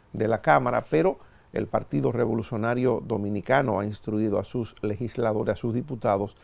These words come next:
a no votar en favor del proyecto y a estar del lado de los productores nacionales. Es así como se está vendiendo esto. Lo mismo ha hecho el Partido de la Liberación Dominicana, quien ha expresado su rechazo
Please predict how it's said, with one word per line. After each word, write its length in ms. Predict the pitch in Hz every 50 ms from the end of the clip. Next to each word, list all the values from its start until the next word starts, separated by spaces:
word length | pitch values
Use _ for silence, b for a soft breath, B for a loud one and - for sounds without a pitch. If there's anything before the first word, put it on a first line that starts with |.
| b b b b b b
a 120 | - 110 107
no 140 | 110 120 127
votar 380 | 127 127 127 - - 107 107
en 100 | 110 107
favor 360 | - - 101 95 104 110 104
del 160 | 110 113 113 -
proyecto 680 | - 117 107 107 101 98 95 110 - - 120 117 b b b b b b
y 120 | - 110 110
a 40 | 104
estar 460 | 98 - - - 127 117 120 113 - -
del 280 | - 113 110 101 101 104
lado 280 | 110 113 110 107 113 104 98 95 95
de 260 | 120 123 127 117 104
los 240 | - 117 107 104 -
productores 640 | - - 113 110 110 98 87 - - 107 113 110 107
nacionales. 680 | 98 101 - - 104 101 113 135 139 120 120 117 b b b b b b
Es 120 | - 110 110
así 200 | 101 - - 113
como 180 | - 110 107
se 120 | 101 - 98
está 160 | - - 113
vendiendo 500 | 110 104 101 101 104 104 113 - 139 165
esto. 320 | 160 143 - - 135 123 b b b b b b b b
Lo 180 | - 117 117 113
mismo 340 | 120 135 135 123 135 131 127
ha 80 | 127
hecho 180 | 135 131 - 139
el 80 | 127 113
Partido 520 | - 123 107 107 - 127 131 131 139 135
de 140 | 117 120 117
la 80 | 107
Liberación 440 | 110 107 101 95 95 95 127 127 123
Dominicana, 540 | 123 120 123 120 113 - - 120 120 120 110
quien 260 | - - 104 101 104
ha 40 | 113
expresado 500 | 117 - - 110 104 - 117 113 117 113
su 160 | - 117 113
rechazo 640 | 98 104 101 85 - 123 135 147 - - 101 92